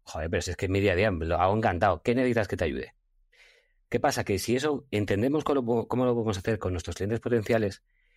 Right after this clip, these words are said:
y, y lo hemos hecho para empresas muy pequeñitas, pero para empresas también muy grandes.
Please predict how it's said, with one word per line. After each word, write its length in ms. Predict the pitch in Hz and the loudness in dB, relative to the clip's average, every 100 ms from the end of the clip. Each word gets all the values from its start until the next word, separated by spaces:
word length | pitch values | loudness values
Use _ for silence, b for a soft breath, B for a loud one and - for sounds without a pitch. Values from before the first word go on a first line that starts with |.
| _ - | _ -4
y, 420 | 107 107 104 98 92 | 0 2 2 0 0
y 60 | 98 | 2
lo 80 | |
hemos 160 | 107 110 | 2 2
hecho 160 | 117 120 | 0 -2
para 260 | 107 90 | 0 0
empresas 300 | 90 98 101 | 2 2 0
muy 120 | 107 123 | 0 0
pequeñitas, 400 | 147 135 135 165 | 0 0 0 0
pero 180 | 120 | -2
para 120 | 92 85 | 0 -2
empresas 240 | 92 113 | -2 -4
también 200 | 104 101 | -2 0
muy 100 | 95 | 2
grandes. 360 | 82 - - | 0 -4 -14